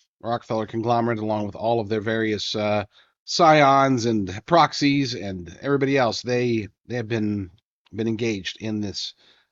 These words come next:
globalist tyranny campaign for, for a very long time. According to the article, David Rockefeller, grandson of oil magnate John D. and longtime head of the Chase Manhattan Bank, must be laughing his head off right now, for his global government dream might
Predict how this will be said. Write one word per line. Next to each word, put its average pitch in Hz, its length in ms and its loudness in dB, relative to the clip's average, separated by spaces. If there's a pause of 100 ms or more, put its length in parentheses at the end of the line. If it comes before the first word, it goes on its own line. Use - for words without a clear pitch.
globalist 120 420 -2
tyranny 120 340 -2
campaign 113 640 -4
for, 98 640 -6
for 98 160 -8
a 95 60 -8
very 110 320 -4
long 101 260 -2
time. 90 340 -8 (380)
According 214 220 4
to 208 60 4
the 196 60 8
article, 165 320 4 (140)
David 175 240 4
Rockefeller, 147 420 6
grandson 147 460 2
of 117 120 -4
oil 131 200 2
magnate 123 460 0
John 123 360 0
D. 170 400 2
and 127 140 -2
longtime 117 480 0 (300)
head 151 220 4
of 135 100 0
the 123 60 -2
Chase 160 300 -2
Manhattan 143 380 2
Bank, 127 340 2
must 123 200 -6
be 127 80 -4
laughing 135 340 -2
his 127 160 -8
head 135 100 -2
off 117 160 2
right 110 140 -2
now, 113 220 0
for 113 320 -6 (300)
his 113 180 -2
global 247 320 4
government 196 460 4
dream 143 440 4
might 160 380 2